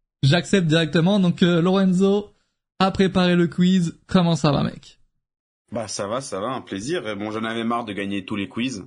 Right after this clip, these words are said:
Speaker 2: évidemment, c'est pour ça
Speaker 1: Ouais,
Speaker 2: que je me
Speaker 1: oui,
Speaker 2: suis mis à
Speaker 1: jamais
Speaker 2: faire.
Speaker 1: champion d'ailleurs, hein. C'était
Speaker 2: Si, si, une fois,
Speaker 1: une
Speaker 2: si,
Speaker 1: fois.
Speaker 2: j'en ai gagné
Speaker 1: Ah,
Speaker 2: un.
Speaker 1: c-, ah,
Speaker 2: J'en
Speaker 1: pas
Speaker 2: ai
Speaker 1: très
Speaker 2: gagné
Speaker 1: longtemps
Speaker 2: un.
Speaker 1: dans ce cas-là. <laughs>
Speaker 2: Ouais, ouais, bon, pas, pas très longtemps, pas très longtemps, mais... Bon, j'ai, j'ai gagné un quiz, et non, mais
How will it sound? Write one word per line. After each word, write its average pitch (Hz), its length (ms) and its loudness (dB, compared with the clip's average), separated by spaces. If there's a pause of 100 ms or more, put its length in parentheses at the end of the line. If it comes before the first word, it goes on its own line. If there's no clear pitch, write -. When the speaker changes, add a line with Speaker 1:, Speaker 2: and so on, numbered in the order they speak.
Speaker 2:
évidemment, 95 340 2
c'est 175 140 2
pour 175 120 2
ça 170 80 2
Speaker 1:
Ouais, 165 60 2
Speaker 2:
que 160 40 2
je 160 40 2
me 160 40 2
Speaker 1:
oui, 160 80 2
Speaker 2:
suis 160 160 2
mis 147 80 2
à - 20 0
Speaker 1:
jamais 220 220 2
Speaker 2:
faire. 254 120 2
Speaker 1:
champion 262 400 2
d'ailleurs, 160 400 4
hein. 170 180 2
C'était 180 400 0
Speaker 2:
Si, 196 180 2
si, 175 180 2
une 196 180 -4
fois, 147 280 -4
Speaker 1:
une 214 80 4
Speaker 2:
si, 262 140 -2
Speaker 1:
fois. 240 140 2
Speaker 2:
j'en 269 40 2
ai 254 40 2
gagné 123 120 -2
Speaker 1:
Ah, 202 120 4
Speaker 2:
un. - 20 -2
Speaker 1:
c-, - 240 -10
ah, 160 180 2
Speaker 2:
J'en 127 60 -4
Speaker 1:
pas 247 120 4
Speaker 2:
ai 226 40 -4
Speaker 1:
très 262 100 0
Speaker 2:
gagné 240 160 2
Speaker 1:
longtemps 185 180 2
Speaker 2:
un. 160 40 2
Speaker 1:
dans 151 100 2
ce - 80 -6
cas-là. 143 300 2
<laughs> - 40 -2
Speaker 2:
Ouais, 135 460 0
ouais, 131 160 -2
bon, 110 100 -6
pas, 101 160 -6
pas 104 80 -6
très 127 160 -6
longtemps, 240 300 -2
pas 180 140 -6
très 139 160 -4
longtemps, 233 360 -2
mais... 110 800 -2
Bon, 139 260 -4
j'ai, 98 380 -4
j'ai 98 140 -4
gagné 113 160 -4
un 110 80 -6
quiz, 160 240 -10
et 127 60 -6
non, 117 120 -6
mais 90 200 -8